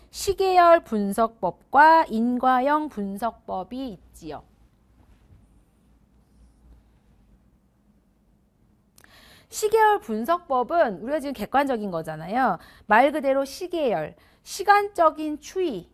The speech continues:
시간적인 어떠한 경향, 이런 것들로 파악을 해서 미래 수요를 예측하는 그런 객관적인 방법이에요. 근데 반대로 인과형 분석은 인과, 어떤 관계성을 보는 거죠.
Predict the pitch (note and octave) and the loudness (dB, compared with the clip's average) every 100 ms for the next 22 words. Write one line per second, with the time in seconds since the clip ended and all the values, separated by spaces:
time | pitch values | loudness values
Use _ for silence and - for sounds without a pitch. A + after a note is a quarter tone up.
0 | _ - - G4 G4 F#4 D#4 C4 F#3 B3+ | _ -20 -4 -4 -4 -6 -8 -8 -6 -6
1 | B3 B3 G#3 G3+ C#4 A3+ E3+ _ _ - | -6 -8 -6 -4 -2 -4 -6 _ _ -6
2 | B3+ E4+ F#4 E4+ E4+ D4+ D4 C#4 C4+ C4+ | 2 4 4 0 -2 -6 -4 -4 -4 -6
3 | - A#3 D#4+ F4 D#4+ C#4 A#3+ D#4+ E4+ F#4 | -6 -6 -4 -4 -4 -4 -4 2 6 6
4 | D#4 G3+ B3 D#4+ F4+ F4 F4 E4+ D#4 G#3 | 4 -2 -6 -6 -6 -8 -8 -8 -6 -8
5 | F3 - F4 E4 C4+ C4 G4+ - A#3+ A#3+ | -10 -10 -12 -6 -6 -4 -6 -6 -2 0
6 | B3+ G#3+ - A#3+ A#3+ A3+ A3+ F#3 E3+ G3 | 0 -4 -6 -4 -4 -8 -8 -10 -8 -6
7 | G3+ F3 F3 F3 E3 F3 E3 - _ - | -6 -6 -8 -4 0 0 -2 -4 _ -20
8 | - - _ - B3+ C4 F#4 G#4 _ - | -20 -20 _ -8 -6 -2 -4 -6 _ -10
9 | G#3+ A#3 C#4 C#4 - B3 C#4 E4 F4 E4+ | -8 -4 -4 -4 -6 -4 -4 -4 0 0
10 | D#4+ D#4 D4 G3+ F3+ F3 F3 C4+ A3+ - | 0 -4 -6 -10 -12 -10 -8 -6 -8 -10
11 | A3 A#3+ C4 C4+ G#3 D3+ - _ - G#3 | -12 -8 -8 -8 -6 -8 -12 _ -10 -4
12 | D4+ C#4 - G3 G3 A#3 F#4 - E4+ C#4+ | -4 -4 -10 -8 -8 -6 -8 -6 -6 -6
13 | - F#3+ F#3 F#3 E3+ - C4+ G3 | -8 -10 -10 -12 -12 -4 0 0